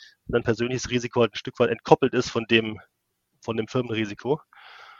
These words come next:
Haben dann auch, glaub ich, äh, ein, zwei sehr, sehr vernünftige Zukäufe gemacht, die sehr komplementär zu dem Geschäft waren. Und das hat mich sehr, sehr geprägt, zu sehen, es war in diesen ersten fünf, sechs Jahren unfassbar schwer, ähm,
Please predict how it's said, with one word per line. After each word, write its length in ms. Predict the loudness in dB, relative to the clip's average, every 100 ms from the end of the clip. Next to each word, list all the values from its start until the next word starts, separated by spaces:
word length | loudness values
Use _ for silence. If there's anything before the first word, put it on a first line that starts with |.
| -20 _ 4
Haben 200 | 6 8
dann 80 |
auch, 180 | 8 8
glaub 220 | 8 8
ich, 160 | 8 8
äh, 340 | 12 12 12 12 2
ein, 180 | 4 4
zwei 220 | 10 10
sehr, 340 | 12 12 12
sehr 140 | 12 6
vernünftige 460 | 4 0 0 0
Zukäufe 400 | 0 2 4 6
gemacht, 340 | 6 6 6 4
die 80 | 4
sehr 380 | 10 12 12 10
komplementär 540 | 2 -2 -2 0 2
zu 120 | 4 2
dem 100 | 4
Geschäft 320 | 2 2 4
waren. 240 | 4 4 0 _ -20 _ -20 -20 _ _ _ _ _ _
Und 220 | 4 12
das 140 | 12 12
hat 120 | 10
mich 140 | 8
sehr, 140 | 10 12
sehr 120 | 12
geprägt, 560 | 10 10 10 10 8 2
zu 120 | 2
sehen, 280 | 6 10 10
es 120 | 8 8
war 120 | 8
in 100 | 8
diesen 160 | 2 2
ersten 500 | 8 8 6 0 -2 -4 -6 -4 -4 -6 _ -20 _ _ _ -10
fünf, 220 | -8 2
sechs 260 | 4 4 6
Jahren 280 | 8 8 4 -8
unfassbar 580 | -6 2 2 8 6
schwer, 480 | 8 8 8 10 6 2 -20 -20 -20 -18 -4 4
ähm, 500 | 6 6 2 0